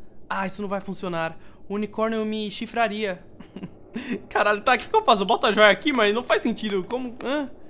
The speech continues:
Cadê a joia? Glass shard... Calma, cadê a joia?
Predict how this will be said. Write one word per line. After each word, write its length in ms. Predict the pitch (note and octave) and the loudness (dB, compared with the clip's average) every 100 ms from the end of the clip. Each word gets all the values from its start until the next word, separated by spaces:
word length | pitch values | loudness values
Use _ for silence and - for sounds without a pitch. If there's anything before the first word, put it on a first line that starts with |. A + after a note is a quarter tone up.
| - | -16
Cadê 280 | - A3 G3 | -8 -4 -2
a 80 | F3 | -2
joia? 380 | E3+ D#3+ D3 D3 - - - - - - - - - - - | -2 -4 -4 -8 -16 -18 -18 -18 -18 -18 -18 -16 -16 -16 -10
Glass 280 | C#3+ E3+ - | -6 -6 -6
shard... 400 | - E3+ F3+ - - - - - | -6 -6 -6 -10 -20 -20 -20 -14
Calma, 260 | F3+ D3+ C#3 | -8 -8 -8
cadê 180 | A3+ | -8
a 40 | A3 | -6
joia? 380 | F#3 D3+ A#2 | -4 -6 -6